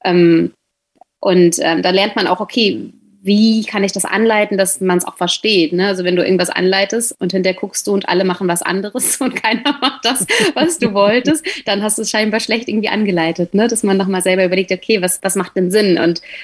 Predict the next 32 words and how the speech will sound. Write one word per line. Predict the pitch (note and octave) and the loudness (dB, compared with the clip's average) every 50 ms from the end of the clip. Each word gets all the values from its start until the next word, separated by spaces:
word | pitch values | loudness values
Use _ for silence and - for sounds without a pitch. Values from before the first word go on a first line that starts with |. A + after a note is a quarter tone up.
| - - - - - | -16 -16 -16 -8 -4
ähm, | - E3+ E3 E3 D#3+ D#3 - G1+ - - - - - - | 0 0 2 2 2 2 0 -2 -4 -6 -10 -12 -14 -12
wie | - - - - F3+ F#3+ G#3+ G#3 | -12 -12 -10 -4 -2 -2 -2 0
kann | - F#3+ F3+ | 0 0 2
ich's | F#3 F3+ - | 2 2 2
denn | - F3+ F3+ F3 | 0 0 -2 -2
plausibler | - F#3 F3 F3 F3 G3 G#3 F#3 - - - | -2 -2 0 2 2 2 2 0 -2 -4 -4
vielleicht | - F#3+ G3 F#3 - | -4 -4 -4 -2 -4
erklären? | - - - - - - - G3 F#3 - _ _ _ _ _ _ _ _ _ _ _ - | -6 -6 -4 -4 -4 -4 -4 -6 -10 -14 _ _ _ _ _ _ _ _ _ _ _ -4
Ja, | A3 F#3+ F#3 | -2 -2 -2
das | F3 E3+ - | -2 -2 -2
lernt | G3 F3+ F3 - | -2 -2 -2 -2
man | F#3 F3 E3 | -2 -2 -2
da | - - | -2 -4
alles | F3 - - - - _ _ | -4 -6 -8 -8 -10 _ _
bei. | F3 E3 D#3+ D#3+ F3 | -2 0 0 2 2
Und | E3+ F3 - - - - _ | 2 0 -2 -6 -14 -12 _
da | - | -6
hat | F#3 F3+ | -2 0
mir | A3 G3+ | 2 2
natürlich | G3+ F#3+ - A3 G3 F#3 - - | 2 0 0 -2 -2 -2 -4 -2
auch | F3 | -2
meine | F3+ E3 E3 D#3+ E3 E3+ E3+ | 0 2 2 2 2 0 0
Schauspielausbildung | - G3 A3 - - A3 - G#3+ - - G#3+ G3+ G3+ G3+ | 0 0 0 0 0 -2 -2 -2 -2 -2 0 0 0 2
geholfen, | F#3+ G3 G3 G3 F#3+ G3 - F#3+ F#3 F3+ | 2 2 2 2 0 0 0 -2 0 2
weil | F3 E3+ E3+ E3+ E3+ E3 F3 - _ _ _ | 2 2 4 2 2 0 -2 -6 _ _ _
da | - F3+ E3+ | -4 -2 0
wurden | G3 G3+ G3 F#3 | 2 0 2 0
wir | F#3+ - | -2 -4
auch | F3 - | -6 -6
immer | - - A3+ B3 B3+ B3 | -2 0 2 2 2 2
dazu | G#3+ G#3+ - - - G#3+ G3 G3 | 0 -2 -2 -4 -4 -2 0 -2
ermutigt, | - - G3 F3+ F3 F3+ G3 F#3+ - B3 A#3 A#3 - - | -2 -2 -4 0 0 2 2 2 2 0 0 0 -4 -10